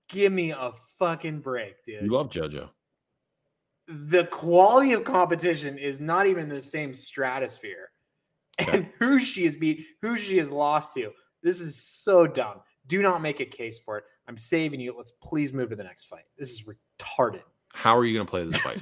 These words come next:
Speaker 1: <laughs>
Speaker 2: How, it, how, tell people how to bet this fight then.
Speaker 1: Valentina inside the distance.
Speaker 2: Inside the distance. All right. Valentina inside the distance. Let me get you odds on it since that's what you wanna play.
Speaker 1: It's probably still, like, a minus three hundred.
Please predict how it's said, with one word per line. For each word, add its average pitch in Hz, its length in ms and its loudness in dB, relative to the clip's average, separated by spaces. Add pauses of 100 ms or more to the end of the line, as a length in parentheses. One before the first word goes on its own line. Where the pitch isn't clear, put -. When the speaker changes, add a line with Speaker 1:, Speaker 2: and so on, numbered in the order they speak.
(140)
Speaker 1:
<laughs> - 120 -16
Speaker 2:
How, 120 260 4 (560)
it, - 280 -4
how, 127 140 -2
tell 143 300 4
people 131 240 2
how 117 100 8
to 107 60 2
bet 98 200 2
this - 120 -10
fight 90 240 -2
then. - 100 -10 (1120)
Speaker 1:
Valentina 139 600 4
inside 123 420 -2
the 110 80 -6
distance. 104 500 -10 (1300)
Speaker 2:
Inside 107 440 0
the 95 60 -6
distance. 87 520 -8
All 113 120 -2
right. 101 120 -6 (240)
Valentina 104 480 -4
inside 98 240 -6
the 87 80 -10
distance. - 300 -14
Let 92 80 -8
me 92 60 -10
get 107 160 -10
you - 60 -6
odds 113 240 -2
on 73 160 -8
it - 60 -14 (180)
since 82 180 -14
that's 85 180 -6
what - 100 -14
you 90 100 -10
wanna 95 120 -8
play. 92 220 -6 (840)
Speaker 1:
It's - 80 -20
probably 113 340 -2
still, 113 260 -4
like, 107 160 -4
a 110 40 -10
minus 101 320 -8
three 98 160 -8
hundred. 82 280 -16